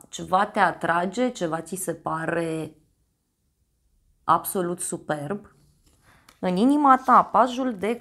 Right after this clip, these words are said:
cupe, da? O invitație pe care o adresezi cuiva sau cineva care îți adresează o invitație. Văd aici noi emoții pe care le trăiești, dar și niște vești bune pe care leul le primește privind casa, familia,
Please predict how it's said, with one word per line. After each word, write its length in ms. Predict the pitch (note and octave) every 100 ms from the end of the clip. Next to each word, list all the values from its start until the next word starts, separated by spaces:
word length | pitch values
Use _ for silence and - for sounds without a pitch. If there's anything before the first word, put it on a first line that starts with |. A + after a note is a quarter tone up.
| _
cupe, 500 | - B3 - D#3 D#3+ -
da? 540 | D#3+ E3 E3+ G3+ - -
O 120 | G3
invitație 680 | G#3+ G#3+ G3+ G#3 A#3+ B3+ G3
pe 100 | F3
care 200 | E3 F3+
o 120 | F3
adresezi 580 | D#3+ D#3+ D#3 D#3 F3+ E3+
cuiva 460 | - D3 C#3+ D#3+ A3+
sau 160 | A#3
cineva 540 | F#3+ - F3+ D#3 F#3 A#3
care 640 | - F#3 G#3 G3+ F#3+ F#3+ -
îți 140 | -
adresează 440 | F3+ D#3 D#3 F3+ F3+
o 60 |
invitație. 760 | E3 D#3 D3 D#3+ D3 - - C#3 - - - -
Văd 120 | F#3+
aici 280 | F#3 F#3 F#3
noi 200 | F3+ E3+
emoții 580 | D#3+ E3+ G#3+ G#3+ D3+
pe 140 | E3 D3+
care 280 | D#3 D#3 D3+
le 140 | C#3+
trăiești, 600 | C#3+ D#3 C3+ G#3 C4 - _ _ _
dar 420 | F3+ A#3+ C4+ B3+ -
și 180 | -
niște 320 | C#4 C4 - G#3
vești 340 | G3 G3 D#3
bune 260 | E3 A#3 G3+
pe 100 | G3
care 280 | F#3 F3+ E3
leul 200 | F#3 E3+
le 140 | D#3
primește 800 | D#3+ F3+ G#3+ A3+ - F3 G3+ - -
privind 380 | F3+ E3+ F3+
casa, 720 | F3 - G3 G3+ G#3 G#3 - _
familia, 720 | - E3 F#3+ G3+ G3 F#3+